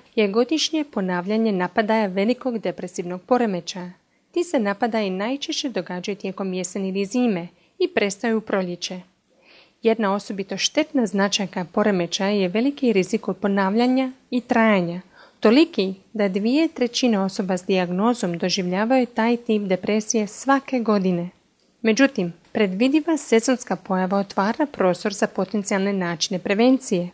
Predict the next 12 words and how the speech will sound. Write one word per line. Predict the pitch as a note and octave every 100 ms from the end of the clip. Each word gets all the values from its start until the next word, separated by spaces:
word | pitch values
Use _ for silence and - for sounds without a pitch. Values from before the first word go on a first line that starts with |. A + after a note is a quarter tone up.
| _
i | A#3
trenutno | A3 C#4 D#4+ D#4+ D4
se | - G3
rade | F#3 F#3+ G#3
četiri | - C#4+ E4
sustavna | C#4+ - G#3+ - A3+ G#3
pregleda | - F3 F#3 F#3
intervencija | F#3 F3 F#3 F3+ G3+ A3 D4 C4+
koje | - G#3
bi | F#3+ G3
mogle | F3 E3+ F#3
pomoći. | F3+ A3+ G#3 G3 -